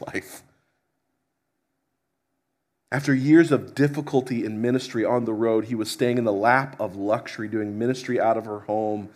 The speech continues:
And yet what you see is that he was able to leave all of that behind.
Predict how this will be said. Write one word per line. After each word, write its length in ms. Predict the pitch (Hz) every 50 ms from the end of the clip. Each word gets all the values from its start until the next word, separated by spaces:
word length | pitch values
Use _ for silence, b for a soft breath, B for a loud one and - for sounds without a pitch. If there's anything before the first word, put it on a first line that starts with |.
| B B B B B B
And 160 | 113 123 120
yet 160 | 123 120 -
what 120 | 98 104 107
you 80 | 110
see 300 | 104 - - - 117 113
is 120 | 110 107 -
that 140 | - 101 -
he 140 | - 110
was 200 | 101 101 95 - -
able 240 | 104 104 104 98 101
to 160 | - - 107
leave 240 | 90 90 92 90 87 -
all 280 | - 95 98 101 95 92
of 140 | 90 87 -
that 220 | 90 90 90 -
behind. 580 | 80 78 78 - 85 82 85 87 90 87 -